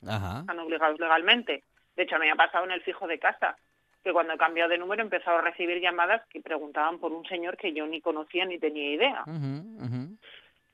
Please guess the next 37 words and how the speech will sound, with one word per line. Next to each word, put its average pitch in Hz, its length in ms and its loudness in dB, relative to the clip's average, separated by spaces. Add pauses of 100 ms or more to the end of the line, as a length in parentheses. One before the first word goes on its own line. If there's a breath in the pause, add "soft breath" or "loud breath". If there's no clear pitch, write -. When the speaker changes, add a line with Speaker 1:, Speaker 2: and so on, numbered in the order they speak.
(180)
Speaker 2:
Pues 202 200 2
con 214 180 4
WhatsApp 214 300 4
pasa 277 180 4
un 302 100 -4
poco 226 220 2
lo 190 100 4
mismo, 302 320 -4
que 202 80 -2
es 190 60 -4
la 208 120 4
red 202 200 0
social 196 320 -2
de 190 60 2
la 190 100 4
que 190 80 -4
vamos 185 280 -2
a 196 60 4
hablar 175 280 4
hoy, 277 280 0 (220)
que 170 320 2
si 170 260 2
tú 247 320 2 (200)
tienes 165 280 -2
dada 175 240 8
de 190 140 2
alta 240 200 2
una 151 140 -2
cuenta 160 320 -4
en 165 80 -6
WhatsApp 262 400 2 (120)
vinculada 190 720 2
a 170 40 4
un 165 140 -6
número 180 260 -4
de 180 100 2
teléfono, 262 680 -2